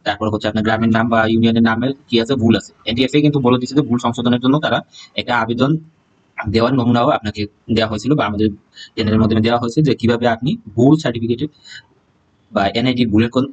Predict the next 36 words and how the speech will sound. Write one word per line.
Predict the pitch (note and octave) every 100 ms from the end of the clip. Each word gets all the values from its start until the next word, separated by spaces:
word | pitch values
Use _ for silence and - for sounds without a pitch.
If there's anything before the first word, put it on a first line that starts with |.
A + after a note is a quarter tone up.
| B2
জন্য | B2 -
কিভাবে | A2 A2+ -
সার্টিফিকেট | G#2+ - C3 C#3+
পরিবর্তন | C#3+ C#3+ B2+ A#2+
করবেন। | E3 - - - _ _ _ _ _ _ -
তাহলে | G#2 G#2 G#2+ G#2
ওই | A2
সার্টিফিকেট | A2+ A2+ C#3 C#3+ C#3+
পরিবর্তনের | C#3 C#3 C#3 C3
জন্য | C#3+ C#3+
এনআইডির | B2+ B2 B2+
সাথে | B2+ A#2
বা, |
আহ, | A2+ - A#2 G#2
আপনার | A2 A2+ A2
এসএসসি, | A#2 A2+ G#2+
এসএসসি | A2+ A2+ B2 A#2+ _ _ _ -
সার্টিফিকেটের | A#2 A#2 A#2 A#2
সাথে | - A#2 A#2
মিল | C#3 C#3
রেখে | C3 - - - A#2+
এনটিআরসি | B2 A#2+ A#2
এর | A#2+
সার্টিফিকেট | A#2 A2+ A#2
কিভাবে | B2+ C3 C3
পরিবর্তন | C3+ C3 B2+
করবেন | C3 E3+ C#3
তার | A2 A2 A2
একটা | A2+
ভিডিও | A2 A#2
আমাদের | A2 A2 A2+
এই | A#2 - - - _ _ A2+
ভিডিও | A2+ A2+
ডেসক্রিপশন | A2+ A#2 A#2+ A2+
বক্সে | A2+ C3
থাকবে, | C#3+